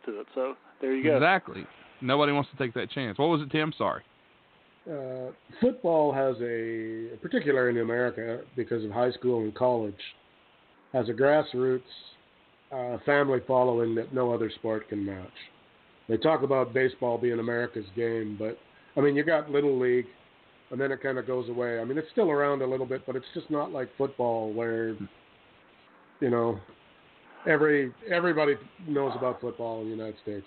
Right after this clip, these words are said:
Speaker 3: Everyone. Moms, tailgate, you know, you don't see that at other sports the way you do at football. You just don't.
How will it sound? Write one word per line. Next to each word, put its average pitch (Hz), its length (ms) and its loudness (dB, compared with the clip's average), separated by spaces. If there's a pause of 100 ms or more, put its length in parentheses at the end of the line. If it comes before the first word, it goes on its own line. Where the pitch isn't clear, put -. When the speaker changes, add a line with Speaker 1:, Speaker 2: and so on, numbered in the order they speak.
(100)
Speaker 3:
Everyone. 113 440 0 (880)
Moms, 143 420 4 (1300)
tailgate, 147 540 2
you 143 80 -4
know, 135 120 -2
you 151 120 0
don't 175 260 0
see 160 140 0
that 135 240 -2
at 120 80 -6
other 117 200 -6 (100)
sports 120 340 -6
the 117 60 -8
way 113 140 -4
you 113 80 -4
do 120 180 -4
at 123 100 -10
football. 127 460 -6
You 117 80 -4
just 123 200 -4
don't. 143 280 -2